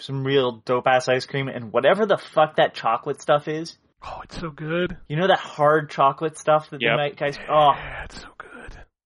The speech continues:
Speaker 1: That sh-, that
Speaker 2: Every
Speaker 1: shit's
Speaker 2: now and then I
Speaker 1: amazing.
Speaker 2: also like to go
Speaker 1: Oh.
Speaker 2: for a cookie cake. Cookie cakes are pretty good.
Speaker 1: Cookie cakes are good too. Again,
Speaker 2: Mm.
Speaker 1: lies we tell ourselves that, "Oh yeah, this is a cake." It's not a cake.
Speaker 2: It's a big ass fucking cookie.
Speaker 1: Damn straight.
Speaker 2: Um, speaking of food, I've also eaten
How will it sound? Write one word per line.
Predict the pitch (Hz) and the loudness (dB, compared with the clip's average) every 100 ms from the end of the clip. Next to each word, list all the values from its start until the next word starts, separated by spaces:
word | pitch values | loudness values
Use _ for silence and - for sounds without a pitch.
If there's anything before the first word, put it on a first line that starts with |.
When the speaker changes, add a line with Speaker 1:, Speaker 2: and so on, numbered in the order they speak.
| _ | _
Speaker 1:
That | 147 151 151 | -2 -2 -2
sh-, | - - _ | -10 -16 _
that | 156 147 | 0 2
Speaker 2:
Every | 208 262 | 4 6
Speaker 1:
shit's | 247 | 8
Speaker 2:
now | 233 | 8
and | 214 | 8
then | 208 | 6
I | 196 | 6
Speaker 1:
amazing. | 190 | 6
Speaker 2:
also | 185 202 | 4 2
like | 180 170 | 0 -2
to | |
go | 165 170 | -2 -2
Speaker 1:
Oh. | 139 | 0
Speaker 2:
for | 165 | -2
a | 156 | -6
cookie | - 180 202 | -10 -10 -10
cake. | - 220 226 - - _ _ _ _ | -2 -2 -2 -6 -18 _ _ _ _
Cookie | - 196 170 | -20 -18 -16
cakes | 151 - - | -12 -14 -16
are | |
pretty | - - 170 | -20 -20 -10
good. | 185 | -4
Speaker 1:
Cookie | 165 214 | -4 2
cakes | 220 220 | 2 2
are | 240 | 2
good | 220 220 | 4 2
too. | - 247 220 _ _ _ _ - | 0 -6 -6 _ _ _ _ -4
Again, | 156 180 160 | 2 4 4
Speaker 2:
Mm. | 143 | 4
Speaker 1:
lies | 139 156 | 4 4
we | 160 | 0
tell | 165 160 | 2 4
ourselves | 156 139 123 113 | 4 2 0 0
that, | 123 - | -4 2
"Oh | 180 | 2
yeah, | 180 180 | 4 2
this | 170 170 | 0 -6
is | |
a | 151 | -10
cake." | 143 135 - | -8 -8 -8
It's | 143 | -14
not | 117 | -16
a | _ | _
cake. | - _ _ _ _ | -20 _ _ _ _
Speaker 2:
It's | 185 165 | -10 -6
a | |
big | 151 170 | -4 -2
ass | 170 170 170 165 | 0 0 -2 -4
fucking | - 170 170 160 | -6 -10 -10 -12
cookie. | 151 151 175 - - _ _ - | -12 -14 -20 -20 -20 _ _ 0
Speaker 1:
Damn | 190 190 190 | 6 8 8
straight. | 185 | 6
Speaker 2:
Um, | 180 170 | 2 -2
speaking | - 233 240 247 | -4 -2 -2 0
of | 202 | -2
food, | - 240 226 196 180 | -2 -6 -6 -6 -6
I've | 175 | -4
also | 185 196 190 | -2 -4 -6
eaten | 202 202 185 | -10 -12 -14